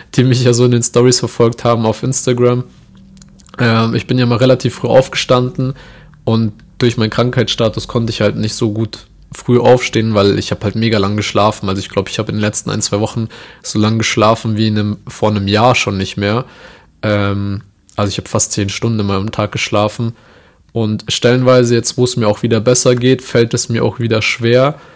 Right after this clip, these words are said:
früher aufzustehen, weil ich halt immer noch ein bisschen in diesem Loch drin bin und mir halt die ganze Zeit diese Fragen stelle, warum mache ich das halt? Und ich bin jetzt tatsächlich schon so, ich sag mal, seit gestern Abend eigentlich,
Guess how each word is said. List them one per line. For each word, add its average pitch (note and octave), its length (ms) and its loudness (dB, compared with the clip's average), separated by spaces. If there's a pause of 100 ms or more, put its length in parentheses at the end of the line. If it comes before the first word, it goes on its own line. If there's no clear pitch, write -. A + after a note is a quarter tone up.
(160)
früher A#2 400 2
aufzustehen, B2 920 2 (380)
weil A2 140 4
ich - 140 2
halt A#2 140 0
immer C3+ 200 2
noch A2+ 200 -2
ein A#2 80 -2
bisschen A#2 260 0
in A2 140 0
diesem A2 240 -2
Loch B2+ 220 0
drin G#2+ 300 -2
bin A2+ 180 0
und A2 100 -2
mir A2 120 0
halt A2 120 0
die A2+ 40 -2
ganze A2 200 0
Zeit G#2 100 -2
diese G#2+ 180 -2
Fragen A#2 440 -2
stelle, A2+ 340 0
warum G#2 240 0
mache A#2+ 220 -2
ich G2 80 -8
das - 260 -4
halt? G2 240 -2 (760)
Und A2 400 0
ich - 140 -10
bin C3+ 100 2
jetzt D3 320 2
tatsächlich C3 560 0
schon A#2 160 0
so, A2 400 0
ich A2+ 120 -2
sag A#2 140 -4
mal, A2+ 160 -2
seit G#2+ 340 0 (140)
gestern C3 440 2
Abend D3 400 2
eigentlich, D3+ 720 0